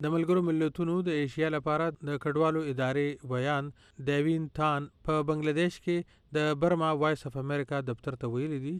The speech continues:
چې د دوی د امدادي مرستو کارکوونکي وایي چې اوس نور یو شمیر کډه کوونکي هم بنگلاديش ته ورغلي دي او ټوله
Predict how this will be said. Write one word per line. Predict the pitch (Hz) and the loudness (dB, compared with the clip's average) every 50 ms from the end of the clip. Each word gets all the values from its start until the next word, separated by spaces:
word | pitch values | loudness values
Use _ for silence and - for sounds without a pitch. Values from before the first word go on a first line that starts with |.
| - - | -8 -6
چې | 151 143 143 143 139 131 135 135 | -4 -4 -2 -2 -2 0 -2 -2
د | 123 131 | -2 -2
دوی | 147 147 143 131 | -2 -2 -2 -2
د | 135 127 123 | -4 -4 -4
امدادي | 123 123 127 123 123 139 156 139 135 135 | -4 -2 -2 -2 -2 -2 -4 -4 -2 -2
مرستو | 143 131 - - 131 131 - - | -4 -4 -4 -8 -10 -8 -4 -4
کارکوونکي | 120 117 113 - 131 127 135 135 123 - 123 123 143 | -4 -4 -4 -2 -2 -2 -2 -2 -6 -4 -2 -2 0
وایي | 147 151 139 - | 0 -2 -4 -6
چې | - - - - _ _ - 160 | -14 -20 -20 -20 _ _ -6 -4
اوس | 147 156 156 - - - _ - - _ _ - | -2 -2 -4 -6 -8 -16 _ -20 -20 _ _ 0
نور | 165 190 208 190 143 127 123 131 | 4 6 6 6 4 4 2 0
یو | 123 113 - | 0 0 -4
شمیر | - 135 131 131 123 - | -6 -4 -4 -4 -2 -2
کډه | 123 117 120 117 - | -2 -2 -2 -4 -2
کوونکي | 127 127 135 131 - - 127 135 170 | -2 -2 -2 -4 -6 -6 -4 -4 -4
هم | 165 135 120 | -4 -4 -4
بنگلاديش | 117 120 117 120 117 117 123 117 110 - - | -2 -2 -2 -2 -2 0 -2 -2 -2 -4 -4
ته | 127 120 120 | -4 -2 -2
ورغلي | 123 113 127 120 120 120 120 127 | -2 -2 -2 -2 -2 -2 -2 -4
دي | 127 - _ _ _ _ _ _ _ - - 143 | -6 -6 _ _ _ _ _ _ _ -6 -2 0
او | 139 139 135 123 | 0 0 0 0
ټوله | 151 147 139 135 | -2 -2 -2 -2